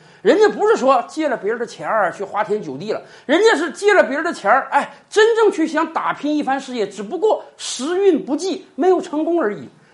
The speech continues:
人家没有坏心呐。可是按照我们现行的法律，这些老赖的人生啊，被固定住了。你欠人家一大笔钱还不了，那么对不起，几乎所有未来的商业行为你干不了了。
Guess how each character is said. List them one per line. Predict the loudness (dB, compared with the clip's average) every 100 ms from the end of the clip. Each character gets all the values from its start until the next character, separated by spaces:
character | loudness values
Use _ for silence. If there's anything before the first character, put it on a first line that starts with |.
| _
人 | 4
家 | 4
没 | 6
有 | 4
坏 | 2 2 2
心 | 2 -2
呐。 | -2 -6 _
可 | 0 2
是 | 4 0 0
按 | 0 2
照 | 2
我 |
们 | 0
现 | -2 -2 -4
行 | -4
的 | -6
法 | -6 -6
律， | -8 -14 _ _
这 | 4 4
些 | 4 0
老 | 2 2 4
赖 | 2 2
的 | 0
人 | -2
生 | -4 -6
啊， | -8 -14 _
被 | -12
固 | -10 -6
定 | -6
住 | -8
了。 | -18 _ _ _ _
你 | 0 0
欠 | 2 2 4
人 | 2
家 | 0
一 | 0
大 | -2
笔 | -2
钱 | -2 -4
还 | -2 -4
不 | -4
了， | -6 -14 -8
那 |
么 | -6
对 | -4
不 | -8
起， | -10 -16 -18 _ _ _
几 | 2 2
乎 | 4 0
所 | 2 2
有 | 4
未 | 2 2
来 | 4 4
的 | 2
商 | 2 0
业 | 0
行 | -2 -2
为 | -2
你 | -4
干 | -6
不 | -6
了 | -8
了。 | -12